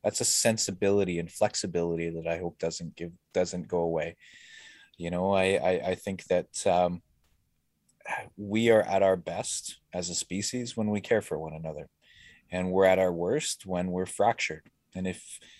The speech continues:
you need an example of what a fractured society in the modern world could look like, what does it look like to see one of the most powerful nations on earth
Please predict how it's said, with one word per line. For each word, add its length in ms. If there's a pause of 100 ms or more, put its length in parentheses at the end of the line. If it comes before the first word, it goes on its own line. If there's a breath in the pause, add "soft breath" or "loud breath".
(300 loud breath)
you 180
need 200
an 120
example 500
of 100
what 120
a 60
fractured 500
society 580
in 200
the 60
modern 380
world 300
could 140
look 200
like, 180
what 100
does 140
it 120
look 200
like 180
to 80
see 460 (680 loud breath)
one 260
of 60
the 60
most 240
powerful 460
nations 420
on 180
earth 300